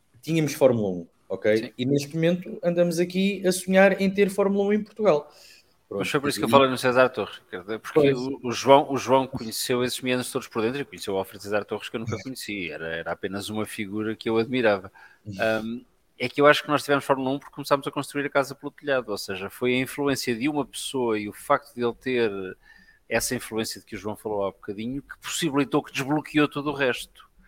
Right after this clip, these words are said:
Speaker 2: Ou seja, a Fórmula um não foi o resultado de tudo isto que o João e o João estão a dizer,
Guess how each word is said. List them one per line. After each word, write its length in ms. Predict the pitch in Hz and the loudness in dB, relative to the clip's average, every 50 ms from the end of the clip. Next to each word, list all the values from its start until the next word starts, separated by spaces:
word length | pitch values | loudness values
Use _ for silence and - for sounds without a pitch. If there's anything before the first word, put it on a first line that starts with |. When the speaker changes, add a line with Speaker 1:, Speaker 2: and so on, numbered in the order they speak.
| - - - - - - - | -20 -20 -20 -20 -12 -8 -6
Speaker 2:
Ou 60 | - | 0
seja, 360 | - - 139 117 104 110 - - _ - | 4 4 4 4 2 0 -4 -6 _ 2
a 180 | 123 127 131 | 4 4 4
Fórmula 320 | 123 - - 143 127 135 135 | 6 6 4 4 6 4 2
um 100 | 139 151 | 2 2
não 160 | 165 160 151 | 2 0 0
foi 200 | - - 160 160 | 0 0 2 2
o 40 | 147 | 0
resultado 440 | 120 - 131 139 135 - 147 - - | 0 -4 -6 -2 2 4 4 4 4
de 80 | - | 0
tudo 200 | - 139 123 127 | -8 -10 -6 -2
isto 220 | 143 143 - - - | -2 -2 -4 -6 -8
que 100 | - 127 | -8 -8
o 40 | |
João 340 | 113 - 123 135 135 127 120 | -6 -2 0 0 0 0 0
e 140 | 113 113 113 | -2 -4 -4
o 40 | 113 | -6
João 280 | 104 101 113 117 107 | -4 0 0 0 0
estão 240 | 101 - - 101 101 | -2 -6 -8 -6 -4
a 80 | 104 104 | -4 -4
dizer, 340 | 110 123 123 - 160 165 | -4 -6 -8 -8 -10 -12